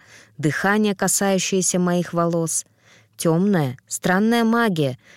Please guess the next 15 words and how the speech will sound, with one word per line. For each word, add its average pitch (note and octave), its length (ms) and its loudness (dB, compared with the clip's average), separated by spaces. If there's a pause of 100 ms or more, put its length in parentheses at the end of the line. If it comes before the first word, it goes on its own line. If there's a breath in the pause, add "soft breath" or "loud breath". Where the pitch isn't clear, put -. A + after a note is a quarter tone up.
с - 100 -8
которой B3+ 380 2
я A#3+ 160 2
не A#3+ 140 2
умела B3 340 2
работать A3+ 500 0
таким G#3 440 -2
образом, G3+ 600 0 (240 soft breath)
щекотала A#3 560 -2
кожу, F3+ 560 0 (340)
но F3 100 0
не F3+ 120 2
могла E3+ 380 0
прорваться G3+ 640 -2
наружу. D#3+ 540 -2